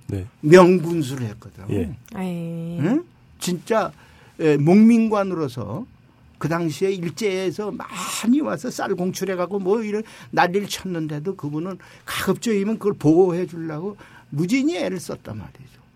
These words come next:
Speaker 3: 네.
Speaker 2: 그런데 "너는 일제 때 군수했으니까 군일 받아." 이거는
Speaker 3: 네.
Speaker 2: 나는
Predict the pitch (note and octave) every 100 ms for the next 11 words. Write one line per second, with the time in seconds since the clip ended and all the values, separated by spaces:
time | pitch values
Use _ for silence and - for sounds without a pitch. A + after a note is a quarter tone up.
0 | _ _ - _ F#3+ F3+ C#4+ C4+ A3 C#3
1 | E3+ - G#3 B3+ C#4+ D4+ C#4 A3+ F#3+ A3+
2 | G#3+ D4+ G#3+ G#3 E3 F#3+ D#3 F#3+ F3+ F3+
3 | F#3+ D#3+ - - - G#3+ G3+ - D3 D#3
4 | C#3+ C3+ D#3+ F#3+ D4 F3 E3+ F3+ - -
5 | A#2 A#2 G#2+ E3+ F3